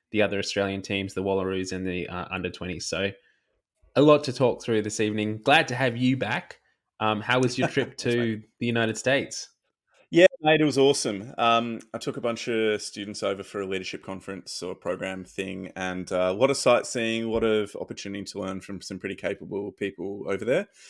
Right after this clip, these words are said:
Speaker 2: Um, America's weird though, man. America's
Speaker 1: <laughs>
Speaker 2: really weird. Like, you get some people that are just incredibly polite, and then you just get others that are just some of the rudest <laughs> people I've ever met.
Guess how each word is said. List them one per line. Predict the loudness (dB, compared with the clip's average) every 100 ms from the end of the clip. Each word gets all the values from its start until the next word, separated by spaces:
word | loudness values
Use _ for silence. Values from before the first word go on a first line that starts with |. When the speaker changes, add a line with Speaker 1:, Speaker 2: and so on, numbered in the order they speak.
| -20 -12 2
Speaker 2:
Um, | 6 6 4 -2 -6
America's | -4 -4 -4 -6
weird | -6 -8 -8
though, | -10 -10
man. | -12 -14 -16 _ _ -12
America's | -8 -8 -10 -6
Speaker 1:
<laughs> | -2
Speaker 2:
really | 0 -2 -4 -12 _ _
weird. | -18 -16 -16 -18 _ _ _ _
Like, | -2 2
you |
get | 2 4
some | 0 0
people | -2 -2
that | -4
are |
just | -4 -6
incredibly | -8 -8 -8 -6 -6 -8
polite, | -12 -16 _ -14 -14 -10
and | -6
then | -6
you | -6
just | -8 -6
get | -6 -4
others | -6 -6 -6
that | -8
are | -8
just | -8 -6
some | -6
of | -8
the | -10
rudest | -8 -6 -6 -8 -14
<laughs> | -6
people | -6 -6 -10
I've | -6
ever | -6 -6
met. | -8 -8 -10